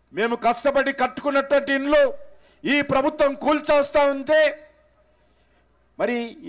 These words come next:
ఏమి చేయాలో పోలుపోక ఇబ్బంది పడతా ఉన్నటువంటి సమయంలో ఈరోజు భారతీయ జనతా పార్టీ నాయకత్వంలో పార్టీ కార్యకర్తలందరం కూడా ఈరోజు ఆ ప్రజలకు అండగా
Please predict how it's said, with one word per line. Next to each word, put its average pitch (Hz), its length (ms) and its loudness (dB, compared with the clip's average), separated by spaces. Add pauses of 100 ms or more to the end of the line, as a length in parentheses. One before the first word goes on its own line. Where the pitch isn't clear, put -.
(120)
ఏమి 247 180 0 (160)
చేయాలో 247 360 0 (160)
పోలుపోక 233 560 -2 (680)
ఇబ్బంది 247 480 -4
పడతా 226 340 0
ఉన్నటువంటి 233 420 -4 (120)
సమయంలో 254 460 0 (840)
ఈరోజు 196 380 0 (180)
భారతీయ 226 560 0 (160)
జనతా 240 360 0 (140)
పార్టీ 233 280 -2 (120)
నాయకత్వంలో 240 680 0 (720)
పార్టీ 240 320 0 (160)
కార్యకర్తలందరం 247 960 0 (120)
కూడా 262 200 2 (760)
ఈరోజు 220 360 0 (300)
ఆ - 20 2 (100)
ప్రజలకు 226 460 -2
అండగా 233 280 0